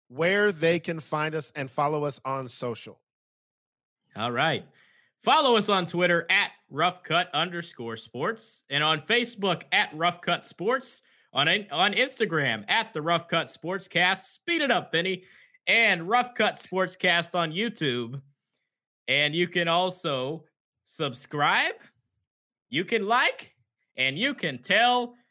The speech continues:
Speaker 2: everybody.
Speaker 1: Jesus. Tell everybody. That's right. Be sure to go to Facebook and follow us. We are trying to get to one thousand likes. I believe we're, like, thirty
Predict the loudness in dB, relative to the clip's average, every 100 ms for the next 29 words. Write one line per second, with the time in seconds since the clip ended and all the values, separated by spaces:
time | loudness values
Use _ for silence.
0 | _ _ -2 -2 -2 -8 -8 -8 -8 -8
1 | -12 _ _ _ _ _ _ _ _ _
2 | _ -20 -14 -4 -2 2 0 0 -2 0
3 | 2 4 2 0 -2 -8 _ _ _ _
4 | _ 0 4 6 4 2 2 2 2 0
5 | 0 -6 _ _ -2 0 -4 -4 -4 -6
6 | -8 -4 -6 -4 -6 -6 -8 -10 -8 -10
7 | -8 -2 0 0 -2 -2 -2 -2 -4 -8
8 | _ _ _ 0 0 0 2 2 2 -2
9 | -4 -4 -6 -2 -4 0 0 0 -2 0
10 | 0 0 -2 -2 -2 -4 0 0 0 -2
11 | -12 -4 0 0 0 -2 0 0 -2